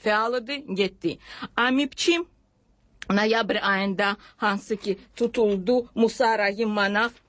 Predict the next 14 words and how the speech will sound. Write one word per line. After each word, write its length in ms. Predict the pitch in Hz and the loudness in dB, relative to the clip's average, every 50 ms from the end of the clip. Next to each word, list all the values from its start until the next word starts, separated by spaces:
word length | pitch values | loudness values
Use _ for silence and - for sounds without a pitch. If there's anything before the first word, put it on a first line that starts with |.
| - - | -14 -2
İmişlidə, 640 | 233 247 233 240 233 - - 233 240 196 220 185 151 139 - _ _ _ _ _ _ _ _ _ _ _ - | 0 2 4 4 2 0 0 -2 0 2 2 0 0 -2 -4 _ _ _ _ _ _ _ _ _ _ _ -2
e, 40 | |
fə-, 500 | 196 196 - 233 196 185 180 170 156 165 | -2 0 2 0 2 2 2 2 0 -2
fəaliyyət 560 | 175 - 220 196 185 190 185 180 175 170 - - | -2 0 0 0 2 2 0 0 -2 -2 -2 -2
göstərirdi. 640 | 175 165 - - 180 175 175 185 220 226 233 277 - - - - | -2 -2 0 0 0 0 0 -2 -2 -4 -4 -6 -8 -10 -4 0
O 180 | 294 311 269 220 | 2 2 4 2
da 60 | 214 | 2
yeddi 420 | 185 175 196 185 165 - - 247 | 2 2 0 0 0 0 -2 -2
il 300 | - - 196 185 175 - - | 0 2 2 2 2 2 2
getdi. 480 | 170 151 147 - _ - - 135 170 180 - - - - - - - - - - - - | 0 0 0 -2 _ -4 -4 -4 -4 -6 -10 -20 -20 -20 -20 -20 -20 -20 -20 -20 -6 -2
Əsas 460 | - 240 247 - - 302 277 - - 226 | -2 -2 0 0 0 0 0 -2 -2 -2
məsələ 640 | 220 214 214 214 - - 214 220 240 285 311 349 339 | 0 0 0 0 0 0 0 0 0 0 -2 -4 -6
göstərmək 1000 | 277 196 247 254 240 - - - 240 233 233 240 240 254 254 262 277 269 - - - | 0 4 4 4 4 2 0 -2 0 0 2 0 0 0 0 0 -2 -4 -8 -6 -4
ki 140 | 349 381 | -2 -2